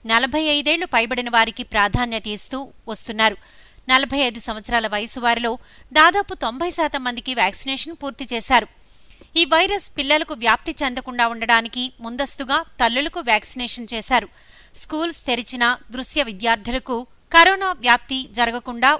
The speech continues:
ఉపాధ్యాయులకు ప్రాధాన్యత ఇచ్చి వ్యాక్సిన్ ఇచ్చారు. ప్రస్తుతం ఆంధ్రప్రదేశ్ Medical and Health Department మరియు గ్రేటర్ విశాఖపట్నం మున్సిపల్ కార్పొరేషన్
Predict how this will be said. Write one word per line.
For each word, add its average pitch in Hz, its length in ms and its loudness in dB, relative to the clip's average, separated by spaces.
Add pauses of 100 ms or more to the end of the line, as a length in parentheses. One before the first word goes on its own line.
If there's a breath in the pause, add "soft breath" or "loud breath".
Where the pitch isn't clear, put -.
ఉపాధ్యాయులకు 226 800 2 (100)
ప్రాధాన్యత 247 560 2
ఇచ్చి 233 320 -2
వ్యాక్సిన్ 240 400 0
ఇచ్చారు. 220 380 0 (580 soft breath)
ప్రస్తుతం 381 420 0 (140)
ఆంధ్రప్రదేశ్ 294 840 0
Medical 277 400 -2 (180)
and 226 180 -4
Health 262 180 0
Department 240 680 0 (160)
మరియు 226 360 -2 (440 soft breath)
గ్రేటర్ 311 320 2
విశాఖపట్నం 302 800 -4
మున్సిపల్ 240 360 -2
కార్పొరేషన్ 226 680 -2